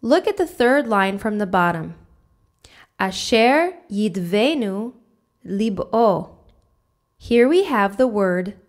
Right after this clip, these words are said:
lev, but it may be a little difficult to spot because it's followed by the vav. Remember what we learned two weeks ago? A vav at the end of a word spelled as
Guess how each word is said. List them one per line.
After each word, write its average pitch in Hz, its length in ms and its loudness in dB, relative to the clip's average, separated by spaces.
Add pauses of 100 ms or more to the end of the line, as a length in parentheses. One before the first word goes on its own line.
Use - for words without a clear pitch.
lev, 196 680 0 (160)
but 208 180 2
it 208 100 2
may 277 260 4
be 262 160 2
a 202 60 4
little 208 260 0
difficult 226 540 -4
to 190 80 -8
spot 214 540 0 (280)
because 226 360 0
it's 202 280 -2
followed 240 640 2
by 185 300 2
the 208 120 -2
vav. 196 560 2 (240)
Remember 233 460 4
what 269 180 6
we 277 120 -2
learned 277 440 2
two 277 160 0
weeks 269 300 -2
ago? 320 400 0 (520)
A 208 120 2
vav 190 540 4
at 214 140 -2
the 202 160 -6
end 214 220 0
of 294 80 2
a 359 100 0
word 202 540 -2 (540)
spelled 214 520 0
as 190 240 -2